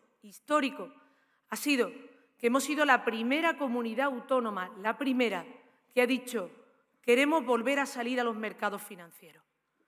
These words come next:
Y diréis: "¿Y eso cómo es posible? ¿Andalucía la primera?". Si siempre se piensa, se dice, se verbaliza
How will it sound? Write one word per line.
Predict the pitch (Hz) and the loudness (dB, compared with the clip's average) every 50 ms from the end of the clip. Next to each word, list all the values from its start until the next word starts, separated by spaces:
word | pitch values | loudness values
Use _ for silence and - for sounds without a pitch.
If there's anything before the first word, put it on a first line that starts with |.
| _ _ _ | _ _ _
Y | - 226 | -14 -8
diréis: | 208 233 220 220 214 220 226 226 - | 0 2 2 2 2 0 -6 -10 -8
"¿Y | 240 | -8
eso | 262 254 302 302 - | -8 -8 -10 -12 -10
cómo | - 285 254 262 | -6 -4 -4 -4
es | 254 | -4
posible? | 254 254 240 - - - 240 208 190 185 185 | -4 -6 -8 -8 -8 -10 -14 -14 -12 -12 -12
¿Andalucía | 180 185 185 180 170 170 165 - - - 277 294 285 | -10 -10 -10 -12 -14 -16 -18 -20 -20 -16 -12 -8 -6
la | 277 269 269 | -6 -6 -6
primera?". | 269 254 262 285 320 339 320 285 - - - _ _ _ _ _ _ _ _ _ | -6 -8 -6 -6 -6 -6 -6 -8 -10 -14 -20 _ _ _ _ _ _ _ _ _
Si | - - 233 226 | -20 -18 -16 -8
siempre | - - 302 302 294 247 277 254 240 247 - - | -4 -2 0 0 0 0 -2 -2 -2 -4 -8 -16
se | - - 247 226 | -8 -6 -6 -6
piensa, | 226 247 277 320 339 320 - 302 277 226 - - - - - - _ _ _ _ | -2 -2 0 0 0 0 0 -2 -2 -2 -4 -6 -14 -20 -20 -20 _ _ _ _
se | - - - 240 233 | -18 -4 -2 0 2
dice, | 269 311 330 - - 269 220 208 208 | 2 2 0 0 -2 -2 -2 -2 -4
se | - 254 240 | -4 0 2
verbaliza | 240 240 240 220 226 226 240 294 311 - - 294 254 214 | 4 4 6 6 4 4 4 2 0 0 0 0 0 0